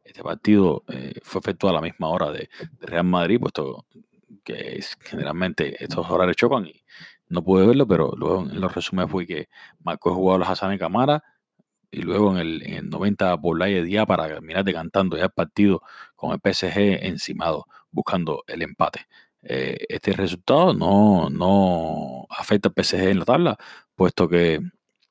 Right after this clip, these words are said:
eh, sigue con, con quince puntos el, el P S G y, y está, eh,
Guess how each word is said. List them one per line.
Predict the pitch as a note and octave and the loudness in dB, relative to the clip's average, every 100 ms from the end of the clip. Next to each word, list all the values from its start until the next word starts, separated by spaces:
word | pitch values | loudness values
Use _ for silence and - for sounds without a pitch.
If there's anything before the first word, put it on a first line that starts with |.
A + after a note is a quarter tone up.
| _ - - | _ -14 -8
eh, | D#2 D2+ | -6 -4
sigue | - G#2 G#2+ F#2 | 0 4 4 4
con, | F2 D#2 - - | 0 -2 -6 -4
con | - F#2 | -2 0
quince | - A2+ - | 2 2 2
puntos | F2+ A#2+ G#2+ F2 | 4 4 4 2
el, | F2 E2+ - | 0 -4 -6
el | - | -2
P | A2+ | 0
S | G2+ F2+ | 2 2
G | A2 E3 - - - _ _ - | 2 2 -2 -20 -20 _ _ 0
y, | G2 F#2+ F2+ E2+ D#2+ D#2+ - _ _ _ | 2 4 2 0 -2 -6 -10 _ _ _
y | G2+ F2+ F#2 F#2 - - - | -6 -6 -6 -8 -10 -10 -10
está, | F#2+ - G2 F2+ - _ | -8 0 2 2 -2 _
eh, | C2 - - | -14 -12 -14